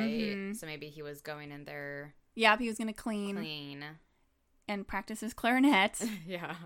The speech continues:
Speaker 1: And
Speaker 2: And
Speaker 1: I,
Speaker 2: then do
Speaker 1: that's,
Speaker 2: laundry.
Speaker 1: that's what I think. But there, I mean, there wasn't any evidence at the theater, though.
Speaker 2: Right.
Speaker 1: There's no blood.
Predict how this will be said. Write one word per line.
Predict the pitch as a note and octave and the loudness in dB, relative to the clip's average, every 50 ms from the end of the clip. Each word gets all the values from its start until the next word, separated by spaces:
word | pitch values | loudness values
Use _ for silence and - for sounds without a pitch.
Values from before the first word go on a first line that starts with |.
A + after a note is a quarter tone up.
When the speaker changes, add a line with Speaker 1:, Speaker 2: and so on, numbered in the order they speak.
| - D#3+ - _ _ - - - - | -16 -16 -18 _ _ -20 -10 -4 0
Speaker 1:
And | G#3+ G3+ G3 F3 | 2 2 2 4
Speaker 2:
And | D#3 F3+ | 6 6
Speaker 1:
I, | G3+ G#3 | 6 6
Speaker 2:
then | A#3 | 6
do | - | 6
Speaker 1:
that's, | C4+ C4 C#4 B3 | 6 6 6 4
Speaker 2:
laundry. | A3+ F#3+ F3 - D#3+ D3+ D3+ D#3 G3 | 0 -6 -6 -8 -8 -6 -6 -2 0
Speaker 1:
that's | A#3 A3 G#3+ - | 0 0 0 0
what | B3 - | 0 0
I | - F3 F#3+ | 0 0 0
think. | - - D#3+ F3+ | 0 -4 -4 0
But | A#3 A#3+ B3 | 0 2 4
there, | D4 - - | 4 4 4
I | |
mean, | C4 C4+ C#4 | 4 4 2
there | C#4 C#4+ | 2 2
wasn't | D4+ D4 C#4+ C#4+ C4+ | 2 2 2 2 0
any | C4+ B3+ - | 0 0 -2
evidence | - B3 C#4 C4 A3 G#3 - | -4 -4 -4 -6 -6 -8 -8
at | - | -12
the | - - | -14 -16
theater, | - - C#3+ G#2+ - - - | -14 -12 -12 -10 -10 -10 -12
though. | - - D#3+ | -12 -12 -10
Speaker 2:
Right. | D3+ C#3+ C#3 A#2+ G#2+ - | -10 -8 -8 -8 -8 -6
Speaker 1:
There's | A3 A3 A3+ | -4 -4 -4
no | A#3 A#3+ A#3+ A3+ | -2 -2 -2 -2
blood. | G3+ G3+ G3 G3+ G#3 G#3+ A3+ A#3 A#3 | -2 0 4 6 8 8 8 6 4